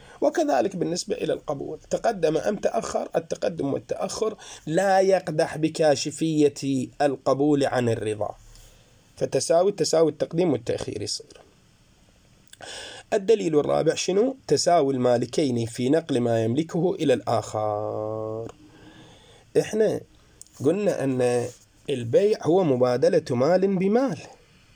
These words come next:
بأن يخرج المثمن من كيس البائع فيدخل في كيس المشتري، ويخرج الثمن من كيس المشتري فيدخل في كيس ال-،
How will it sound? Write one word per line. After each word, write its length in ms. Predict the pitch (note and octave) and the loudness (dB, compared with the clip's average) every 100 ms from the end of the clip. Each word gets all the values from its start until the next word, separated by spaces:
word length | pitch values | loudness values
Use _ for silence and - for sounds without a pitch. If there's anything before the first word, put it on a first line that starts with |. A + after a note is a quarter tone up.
| _ _ _ - | _ _ _ -2
بأن 300 | C#3+ C3 B2+ | -2 0 0
يخرج 400 | E3 D#3 B2 B2 | 0 0 -4 -2
المثمن 440 | B2 D#3 E3 A#2+ | -2 -2 -2 -4
من 200 | A2+ A2 | -2 -4
كيس 300 | A2+ C#3 - | -6 -6 -6
البائع 440 | D#3 D#3+ F3 E3+ - | -2 0 0 0 -4
فيدخل 460 | B2 C#3+ - B2 | -2 -2 -2 -8
في 160 | A#2 A#2 | -6 -10
كيس 300 | - C#3+ - | -6 -8 -6
المشتري، 540 | G#2 D#3+ - E3+ F#3 | -4 -4 -2 -6 -2
ويخرج 460 | A2+ B2+ D3 C3 B2 | 0 0 0 -6 -6
الثمن 320 | A2+ D#3 A#2+ | -2 -2 0
من 180 | A2 A2 | -4 -6
كيس 300 | A#2 F#3+ - | -6 -6 -6
المشتري 480 | F#3+ F3 - F3+ E3+ | -6 -6 -6 -6 -6
فيدخل 420 | - - - A#2 | -6 -6 -6 -10
في 180 | - A2+ | -10 -10
كيس 300 | - F3 - | -6 -6 -4
ال-، 180 | F#3+ | -6